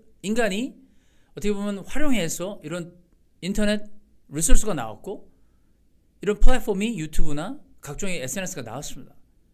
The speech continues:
그렇다면 지혜로운 크리스찬이라면 이것을 더욱더 하나님한테 어떻게 쓸 수 있는 그 능력과 지혜를 간구해야 된다는 것입니다. 그것 중 하나가 교육이고요.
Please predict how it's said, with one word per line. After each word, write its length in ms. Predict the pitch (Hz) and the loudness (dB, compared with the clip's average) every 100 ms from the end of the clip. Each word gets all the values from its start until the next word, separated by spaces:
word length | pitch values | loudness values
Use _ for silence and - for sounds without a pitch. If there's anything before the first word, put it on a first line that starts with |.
| _ | _
그렇다면 760 | - 247 214 190 202 185 101 - - _ _ _ _ | -14 -6 -4 -2 -4 -8 -10 -20 -20 _ _ _ _
지혜로운 720 | - - 160 214 233 220 233 | -6 2 4 4 0 -2 -4
크리스찬이라면 1080 | 220 - - 214 185 123 107 143 131 101 - _ _ _ | 8 10 10 6 0 -8 -10 -10 -10 -14 -20 _ _ _
이것을 600 | 180 180 - 202 165 - - | -8 -8 -6 -8 -8 -14 -10
더욱더 360 | 147 156 - | -8 -8 -8
하나님한테 840 | 185 226 226 190 143 170 185 190 - - | -8 -6 -6 -8 -8 -8 -8 -10 -20 -10
어떻게 440 | 135 156 - 190 | -8 0 2 4
쓸 260 | 180 - 262 | 0 -4 -8
수 180 | - 233 | -8 -10
있는 540 | 165 185 190 123 101 - - - - | -8 -6 -4 -6 -10 -20 -20 -20 -20
그 300 | - 190 151 | -10 -8 -8
능력과 580 | 147 202 208 202 202 180 | -8 -4 -4 -6 -10 -12
지혜를 580 | - - 160 175 190 - | -4 -2 -2 -4 -12 -14
간구해야 460 | - 180 214 262 | -12 -8 -2 -2
된다는 300 | 214 156 123 | -2 -6 -10
것입니다. 360 | 113 107 - - - - _ _ _ _ - | -14 -18 -20 -20 -20 -20 _ _ _ _ -10
그것 240 | 226 294 | -6 -6
중 140 | 226 | -4
하나가 280 | 240 262 233 | -4 -4 -6
교육이고요. 600 | - 185 170 123 110 95 | -6 -8 -6 -10 -14 -18